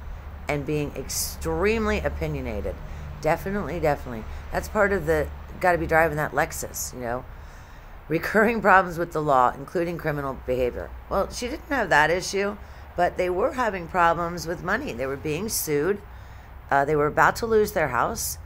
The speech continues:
So in that aspect, you know, I, I would kind of include that in there. Repeatedly violating the rights of others through intimidation and dishonesty. Chris, you are not letting them see your parents. This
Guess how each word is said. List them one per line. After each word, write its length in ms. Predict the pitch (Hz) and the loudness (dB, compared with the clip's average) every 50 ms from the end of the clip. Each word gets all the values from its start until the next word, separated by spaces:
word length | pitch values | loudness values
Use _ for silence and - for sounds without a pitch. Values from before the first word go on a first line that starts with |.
| - - - | -14 -14 -8
So 300 | - - 175 185 - - | -2 0 2 2 2 0
in 200 | - 185 180 175 | -4 -4 -4 0
that 180 | 170 180 208 - | 2 2 2 2
aspect, 760 | - 180 196 220 - - - 220 214 202 - - - - - - - - | 0 0 0 0 -2 -4 -4 -4 -4 -4 -4 -6 -10 -14 -14 -14 -12 -12
you 100 | - 165 | -8 -6
know, 100 | 180 175 | -4 -2
I, 320 | - 143 185 214 226 - - - | 2 4 4 4 4 2 0 0
I 80 | - 185 | 0 0
would 140 | 180 190 190 | 0 0 -2
kind 240 | - 180 180 180 185 | -4 -4 -4 -2 -2
of 80 | 175 | -4
include 380 | 180 160 151 - 170 170 165 160 | -4 -6 -6 -4 -4 -2 0 0
that 200 | 170 170 165 160 | 0 0 0 -2
in 140 | 175 226 220 | -6 -10 -12
there. 260 | - 69 67 - - - - - - - - - - - - - - - - - - - - | -12 -14 -14 -16 -16 -16 -16 -18 -18 -18 -18 -18 -18 -18 -18 -18 -18 -18 -18 -18 -18 -10 -4
Repeatedly 720 | 165 190 202 196 - 254 269 262 254 220 165 165 156 139 120 | -2 0 0 0 -2 -2 2 2 2 4 4 4 2 2 2
violating 640 | 110 165 160 190 202 208 208 202 196 190 190 185 170 | 4 4 4 4 4 2 0 0 0 -2 -2 -4 -4
the 80 | 160 | -4
rights 400 | 147 151 151 147 147 - - - | 0 2 4 4 2 0 -4 -6
of 180 | - 127 143 - - - - | -4 -4 -4 -4 -4 0 4
others 460 | 190 208 202 180 135 - 123 - - | 4 4 6 4 0 -2 -4 -8 -10
through 220 | - 156 151 131 | -6 -4 -4 -4
intimidation 920 | - - 147 151 147 - 190 202 226 220 190 175 175 170 170 - 175 160 - | -4 -6 -8 -8 -6 -4 -4 -4 -2 0 0 0 0 0 -2 -4 -6 -6 -6
and 160 | 127 165 151 | -6 -6 -4
dishonesty. 760 | 151 147 - 151 135 123 120 127 120 - - 95 76 - - - - - - - - - - - - - | -4 -4 -4 -2 -4 -4 -4 -6 -8 -8 -8 -8 -8 -8 -10 -14 -18 -20 -20 -20 -20 -20 -20 -18 -16 -4
Chris, 460 | - 180 208 226 220 - - - - - | -2 0 0 2 0 -2 -4 -6 -8 -6
you 140 | 160 156 151 | -2 0 0
are 80 | 139 | 0
not 360 | 135 135 131 139 156 180 - 185 | 0 2 4 4 4 4 4 4
letting 320 | 190 190 196 196 190 185 | 2 2 2 0 -2 -2
them 400 | 170 160 151 156 156 151 151 - - | -2 -2 -2 -2 -4 -6 -10 -10 -8
see 500 | - - - 143 156 160 156 151 - - - | -6 -4 -2 -2 -2 -2 -2 -4 -4 -6 -4
your 160 | 139 143 147 | -2 -2 -2
parents. 560 | 147 139 131 123 90 - - - - - - - - | -2 -4 -8 -8 -8 -10 -10 -12 -12 -14 -12 -8 -8
This 220 | 143 139 - | -6 -6 -6